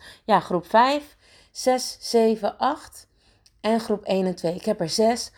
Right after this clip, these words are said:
Of dat al die kinderen in al die zestien klassen mijn eigen kinderen zijn. Omdat ik zo trots op ze ben, ik ze zoveel liefde geef en ik dan zoveel liefde van hen terugkrijg op het moment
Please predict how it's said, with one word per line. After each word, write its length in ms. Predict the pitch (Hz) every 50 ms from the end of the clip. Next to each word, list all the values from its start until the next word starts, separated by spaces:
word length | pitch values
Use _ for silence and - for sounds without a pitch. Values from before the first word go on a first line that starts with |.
| - - - - _
Of 120 | 190 165
dat 240 | 170 175 165 - -
al 280 | - 254 285 311 320
die 120 | 269 269 254
kinderen 540 | - 247 233 220 202 196 190 180 190 196 - - - _
in 160 | - 175 185
al 260 | - 220 233 277 294 226
die 80 | 247
zestien 380 | 220 - 233 226 226 - 208 -
klassen 460 | - 190 175 170 165 - 175 165 165 - - - _
mijn 540 | _ 175 170 175 190 202 214 226 233 233 226
eigen 360 | - 185 185 190 175 175 165
kinderen 340 | - - 165 151 147 143 147
zijn. 320 | 135 139 143 156 170 160 - _ _ _ _ _ _ _ _ _ - - - - - -
Omdat 360 | - 214 214 202 214 202 196
ik 120 | 180 175
zo 500 | - - - - 196 247 285 349 359 349
trots 300 | - - 311 349 339 -
op 120 | - 294 -
ze 140 | - 247 202
ben, 260 | 208 214 247 285 359 381 - _ - - - - -
ik 140 | - 185 -
ze 140 | - - 165
zoveel 460 | 143 165 226 294 339 311 254 262 233
liefde 340 | 226 220 269 294 294 - 240
geef 240 | - 226 214 226 220
en 140 | - 185
ik 120 | 190 185 156
dan 220 | 180 165 160 156
zoveel 580 | 135 175 269 320 349 330 202 185 254 269 240 220
liefde 340 | 208 233 294 294 294 - 185
van 160 | - 226 214
hen 140 | 196 185 180
terugkrijg 520 | - 220 247 226 - - 202 190 196 190 -
op 100 | - 170
het 120 | 190 151
moment 480 | 175 165 165 170 208 254 285 285 277